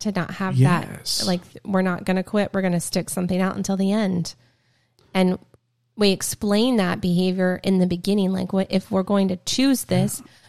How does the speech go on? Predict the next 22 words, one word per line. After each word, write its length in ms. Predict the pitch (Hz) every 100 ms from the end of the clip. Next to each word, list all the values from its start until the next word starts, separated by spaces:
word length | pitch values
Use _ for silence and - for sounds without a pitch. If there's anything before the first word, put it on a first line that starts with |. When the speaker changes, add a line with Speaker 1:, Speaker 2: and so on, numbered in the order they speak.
| -
Speaker 1:
we're 80 | 202
gonna 180 | 220 147
Speaker 2:
Finish 500 | 120 226 160 147 -
Speaker 1:
finish 20 |
Speaker 2:
it. 200 | 120 -
Speaker 1:
it. 120 | - -
Speaker 2:
So 200 | 113 110
it's, 160 | -
it's 180 | - 131
something 280 | 208 233 269
that 60 | 170
you 80 | 135
have 180 | 139
to 60 | 131
be 80 | 117
purposeful 500 | - 113 117 - 107
about, 240 | 98 95
guys, 300 | 98 95 95
though. 180 | - 98
But 200 | 98 - -
so 380 | - 127 123 123 _ _ _ _ _ _ _ _ _ _ _ _ _ _ _ _ _ _ _ _ _ _ _ _ _ _ _ _ _ _
your, 320 | 131 139 139